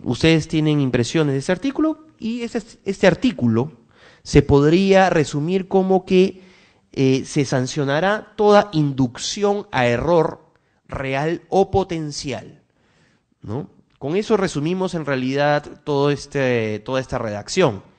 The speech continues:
porque en realidad eso es lo que busca la norma. Basta con la potencialidad, como les mencioné, para, de que una publicidad pueda generar error o en, en los consumidores para que esa cu-, publicidad sea sancionada.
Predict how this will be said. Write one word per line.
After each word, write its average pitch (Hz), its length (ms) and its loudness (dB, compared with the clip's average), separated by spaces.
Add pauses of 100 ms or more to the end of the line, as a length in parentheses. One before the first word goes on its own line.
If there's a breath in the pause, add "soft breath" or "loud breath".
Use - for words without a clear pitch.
(540 soft breath)
porque - 280 0
en 131 80 -2
realidad 131 240 2
eso 202 120 4
es - 20 6
lo 175 80 4
que 131 100 4
busca 208 300 6
la 113 100 2
norma. 113 420 -4 (1300 soft breath)
Basta 202 520 2
con 170 160 4
la 131 160 4
potencialidad, 123 880 -2
como 196 180 -6
les 170 120 -6
mencioné, 160 420 -4
para, 113 240 -4
de 120 320 -6
que 113 140 -8
una 156 220 -2
publicidad 135 520 -4
pueda 143 180 0
generar 131 360 -4
error 143 460 0
o 107 120 -8
en, 107 240 -12
en 110 140 -10
los 104 100 -10
consumidores 139 800 -10 (280 soft breath)
para 117 220 -2
que 131 80 -10
esa 151 160 -8
cu-, 139 160 -18 (100)
publicidad 120 480 -4
sea 120 360 -2
sancionada. 104 840 -8